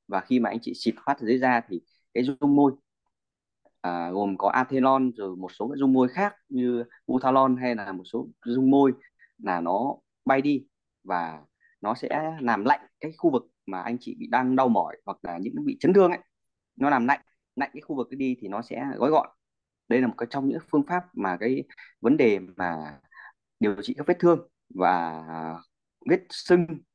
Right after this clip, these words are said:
các vết bầm tím ấy, và các vết bị, à, à, sưng nóng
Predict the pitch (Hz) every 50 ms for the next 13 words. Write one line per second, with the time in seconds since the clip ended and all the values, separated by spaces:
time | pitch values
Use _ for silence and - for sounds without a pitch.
0 | _ _ - - 151 151 180 175 - 120 107 101 - 120 135 165 427 - - _
1 | _ _ _ - 90 87 87 - 127 139 - 165 170 170 - - - _ _ _
2 | 85 82 80 82 80 80 - _ _ - - - - _ _ - 85 85 82 80
3 | 80 85 87 - - - - - 151 147 139 143 185 349